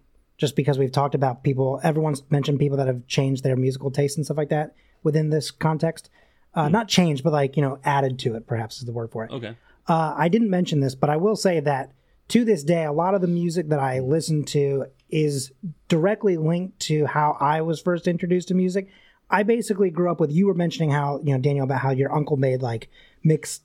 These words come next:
Speaker 1: C Ds and stuff like that about, you know, the best of, you know, whatever year. Uh, my cousin Jeb, basically from, like, age, God, six or seven for me through, I mean, still sometimes today, he doesn't do it, like, every year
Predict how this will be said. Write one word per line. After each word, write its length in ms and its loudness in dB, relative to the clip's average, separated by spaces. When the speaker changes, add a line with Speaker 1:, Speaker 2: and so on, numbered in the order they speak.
Speaker 1:
C 180 -2
Ds 200 0
and 80 0
stuff 120 0
like 140 0
that 200 -4
about, 380 0
you 100 0
know, 60 2
the 60 2
best 260 0
of, 440 0
you 100 0
know, 60 0
whatever 300 0
year. 320 0
Uh, 200 0
my 160 2
cousin 360 0
Jeb, 400 0
basically 520 2
from, 340 -2
like, 300 -2
age, 560 -2
God, 360 -4
six 440 -4
or 60 0
seven 460 0
for 140 -4
me 320 -4
through, 440 2
I 60 0
mean, 200 2
still 260 0
sometimes 520 2
today, 200 2
he 60 2
doesn't 240 0
do 120 2
it, 120 -4
like, 140 0
every 360 0
year 320 -2